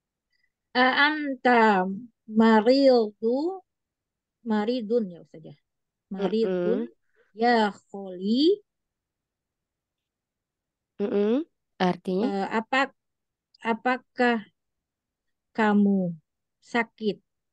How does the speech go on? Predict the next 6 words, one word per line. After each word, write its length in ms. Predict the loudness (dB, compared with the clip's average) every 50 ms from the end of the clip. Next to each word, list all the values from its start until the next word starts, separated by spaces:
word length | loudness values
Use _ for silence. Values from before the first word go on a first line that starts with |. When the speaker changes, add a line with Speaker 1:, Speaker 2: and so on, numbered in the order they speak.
| _ _ -16 -14
Speaker 1:
wahai 420 | -14 -14 -16 -16 -14 -10 -10 -10 -10 -10 -14 _ _ _ _ _ _ _
pamanku? 540 | -10 -8 -8 -8 -10 -14 -16 -10 -4 -2 -2 -2 -2 -4 _ _ _ _ _ _ _ _ -20 -20 _ _ _ _ _ -2
Speaker 2:
Ya, 100 | 0 0 0 0
eh, 280 | -4 -6 -6 -6 -10 -12 _
Ahsan, 520 | -14 -14 -12 -12 -6 -4 -2 0 0 0 -2
lanjut. 320 | -4 -6 -2 -2 -2 -2